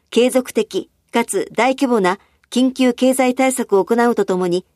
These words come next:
生活弱者である区民生活の支援を拡充していただきたい。また、公立学校においては、子どもたちが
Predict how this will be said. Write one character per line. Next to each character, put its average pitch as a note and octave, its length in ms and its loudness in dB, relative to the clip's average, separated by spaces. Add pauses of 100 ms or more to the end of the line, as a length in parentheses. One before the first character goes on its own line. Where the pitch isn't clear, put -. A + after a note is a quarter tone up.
(640)
生 B3 220 0
活 A#3+ 260 -4
弱 C4 220 -2
者 A3+ 140 -2
で G3+ 100 2
あ F#3+ 100 2
る F3 200 0 (120)
区 A3 120 -2
民 C4 180 2
生 C4 200 0
活 A3 260 -4
の F#3+ 120 0
支 - 180 -2
援 A#3+ 180 2
を A3+ 120 0
拡 G3 280 -10
充 A#3+ 160 0
し - 60 -8
て B3 100 -2
い G#3+ 40 -6
た G3+ 80 -4
だ G3 120 -2
き - 100 -12
た G3 100 -2
い。 - 100 -8 (960)
ま G4 140 0
た、 G3+ 220 2 (260)
公 B3 180 4
立 B3+ 220 -2
学 B3+ 180 0
校 A3 140 2
に G3+ 100 2
お G#3+ 80 4
い A3 80 0
て G3 120 2
は、 F3 180 0 (400)
子 A3 120 0
ど C4 100 4
も B3+ 100 2
た A3 120 -2
ち F#3+ 140 -8
が F3+ 220 0